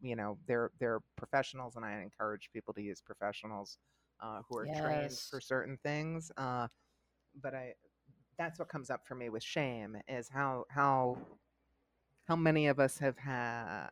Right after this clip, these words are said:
Speaker 1: experienced, and I can speak to my own personal experience about, uh, having a certain mapping around sexuality that creates tremendous shame. Uh, and also to sort of scrub clean of that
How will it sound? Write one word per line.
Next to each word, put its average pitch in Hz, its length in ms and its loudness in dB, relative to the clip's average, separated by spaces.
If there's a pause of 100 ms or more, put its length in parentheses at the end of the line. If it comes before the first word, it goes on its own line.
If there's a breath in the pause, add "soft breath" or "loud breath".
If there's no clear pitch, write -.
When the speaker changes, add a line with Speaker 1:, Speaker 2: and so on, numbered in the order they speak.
Speaker 1:
experienced, 165 680 -6
and 131 80 -8
I 120 60 -6
can 120 120 -12
speak - 260 -8 (100)
to 135 80 -10
my 120 260 -8
own 123 380 -10 (580)
personal 165 360 0
experience 127 480 -8
about, 117 260 -6 (340)
uh, 101 440 -4
having 143 340 2
a 127 40 -10
certain 139 420 -2
mapping 202 480 0
around 131 380 -4
sexuality 120 840 -2
that 117 240 -4
creates 120 480 -6
tremendous 117 440 -12
shame. - 340 -14 (960 loud breath)
Uh, 135 440 0 (1400)
and 127 360 -4 (200)
also 139 300 -4
to 123 100 -8
sort 139 220 -8
of 117 60 -10
scrub 127 400 2
clean 139 380 -2
of 113 180 -2
that 123 360 4